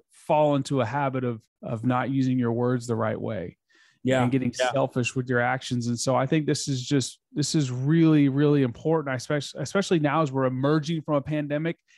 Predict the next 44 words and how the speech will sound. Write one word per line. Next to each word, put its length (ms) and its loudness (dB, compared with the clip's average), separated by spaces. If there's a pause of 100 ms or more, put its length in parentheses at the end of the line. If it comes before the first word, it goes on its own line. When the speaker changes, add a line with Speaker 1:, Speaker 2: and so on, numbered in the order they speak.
Speaker 1:
and 100 2
we 100 6
were 100 2
forced 460 -2
to 140 -8
isolate 560 -4
physically. 460 2
You 540 -6
know, 80 6
the 100 4
world 300 4
is 120 0
now, 220 2
you 220 2
can 160 0
integrate 420 2
again. 360 -6 (120)
Speaker 2:
Right. 160 2
Speaker 1:
There 80 2
really 240 4
is 180 2
no 180 4
reason 600 4
for 120 -4
you 180 -2
not 260 0
to 100 -18
integrate. 480 -6 (520)
Speaker 2:
Yep. 160 -2
Speaker 1:
And 80 2
i-, 20 2
if, 380 0
if 160 0
you 60 4
don't 240 2
feel 180 2
comfortable, 420 -2
you 80 -6
should 240 -6
at 60 -4
least 420 4
get 100 2
on 140 4
the 140 -2